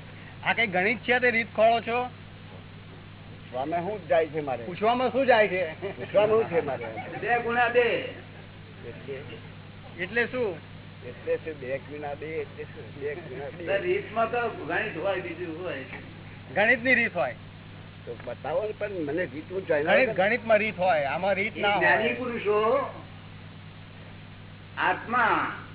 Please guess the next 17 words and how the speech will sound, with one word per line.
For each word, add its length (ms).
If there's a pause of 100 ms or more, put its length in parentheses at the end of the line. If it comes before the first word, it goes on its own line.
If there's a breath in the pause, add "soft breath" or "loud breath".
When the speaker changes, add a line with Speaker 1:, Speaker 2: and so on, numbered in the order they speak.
(200)
Speaker 2:
હા. 220 (1300)
Speaker 3:
અને 180
આ 180
જડ 400 (460)
Speaker 2:
હા. 220 (1040)
Speaker 3:
એટલે 140
ઓળખે. 800 (1500)
આ 220
આત્મા 320
ભાગ 320 (1300)
જેમ 220
ઘઉં 280
ને 60
કોંકરા 360
બે 120
ઓળખીએ, 640
Speaker 2:
હા. 260